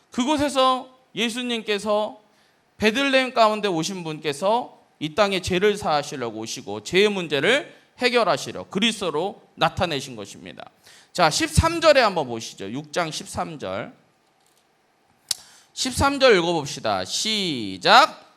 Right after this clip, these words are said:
"이에 거두니 보리떡 다섯 개로 먹고 남은 조각이 몇 바구니? 열두 바구니예요." 여러분,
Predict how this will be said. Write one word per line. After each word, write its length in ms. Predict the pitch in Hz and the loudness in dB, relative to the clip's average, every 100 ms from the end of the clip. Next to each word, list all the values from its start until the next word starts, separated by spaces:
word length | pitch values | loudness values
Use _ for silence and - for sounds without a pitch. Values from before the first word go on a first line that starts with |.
| _ | _
"이에 580 | 147 220 254 269 302 302 - _ _ - | 0 4 8 8 4 -2 -16 _ _ -2
거두니 880 | 196 202 220 220 254 320 339 - _ | 2 2 2 2 2 0 -4 -12 _
보리떡 600 | - 202 233 233 226 226 | -2 0 0 0 0 0
다섯 380 | - 165 180 180 | -2 -2 -2 -4
개로 280 | 170 156 151 | -2 0 0
먹고 600 | 127 120 - 156 208 233 | -2 -6 -6 0 2 2
남은 360 | 135 143 202 | 4 2 0
조각이 440 | 185 175 160 156 170 | -2 2 2 2 -2
몇 240 | 131 131 | -2 2
바구니? 600 | 185 170 156 202 330 403 - _ _ _ _ | 4 4 4 0 0 -2 -10 _ _ _ _
열두 520 | 135 196 233 - 302 | 0 2 0 -4 -2
바구니예요." 640 | 262 214 143 113 95 90 98 _ _ - | 2 2 2 -6 -10 -12 -16 _ _ -2
여러분, 600 | 190 262 269 277 233 143 | 4 6 6 2 0 -8